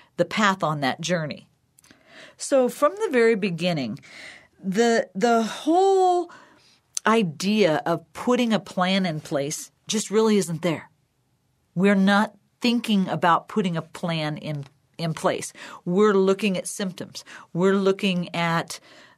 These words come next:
the way that person's personality is changing. We're looking at some miscues that are happening. And we're not necessarily thinking about anything except for getting that diagnosis, right?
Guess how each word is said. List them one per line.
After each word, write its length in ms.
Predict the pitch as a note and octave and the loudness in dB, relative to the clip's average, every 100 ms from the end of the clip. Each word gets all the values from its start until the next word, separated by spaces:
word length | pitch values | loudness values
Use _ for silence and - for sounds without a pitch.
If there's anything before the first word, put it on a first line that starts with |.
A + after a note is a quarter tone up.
| _ | _
the 220 | - F#3 E3+ | -4 0 0
way 360 | D#3+ F#3 F#3+ | 2 2 4
that 180 | F#3+ - | 4 2
person's 380 | F#3+ F#3 E3+ E3+ | -2 -4 -6 -4
personality 680 | G3 E3+ F3+ F3 E3 D#3 C#3 | -4 -4 -2 -2 0 -2 -4
is 100 | C#3 | -4
changing. 400 | - C3+ B2+ G2 | -8 -10 -12 -10
We're 340 | C#3+ E3+ G3 | -4 4 4
looking 400 | F#3+ G3 G3 F3+ | 4 0 0 -4
at 100 | F3 | -4
some 300 | - D#3+ D#3 | -6 -4 -2
miscues 520 | E3+ F3+ - D3+ C#3 | -4 -4 -8 -8 -6
that 140 | D3+ A#2+ | -4 -4
are 80 | A#2+ | -4
happening. 500 | B2 A#2 A#2 G#2 - - - - G#3 | -6 -8 -10 -14 -14 -16 -16 -4 0
And 260 | A3 G3+ | 2 2
we're 120 | G3 G3 | 2 2
not 640 | F#3 F#3+ G3 F#3+ G3+ - - _ | 2 2 2 0 -2 -10 -20 _
necessarily 1040 | F3 F#3 F#3+ F#3 F#3+ - G#3 A3 G#3+ E3+ D#3+ | -2 0 2 0 -4 -4 -2 0 2 2 0
thinking 360 | G3 F#3 E3+ | -2 -2 -4
about 220 | D#3+ D3+ D3+ | -2 -2 -2
anything 380 | F#3 F3+ F3+ D#3+ | -6 -2 -4 -4
except 240 | D#3 F#3 | -6 -6
for 100 | D#3+ | -8
getting 300 | C#3+ D#3+ D#3+ | -4 -4 -4
that 180 | D3+ D#3 | -4 -6
diagnosis, 840 | D#3+ D3+ D3 E3+ D4+ - - - _ _ _ _ _ _ | -6 -4 -6 -6 -8 -12 -14 -16 _ _ _ _ _ _
right? 380 | D3+ D3+ C4+ D#4 | -2 0 -2 -8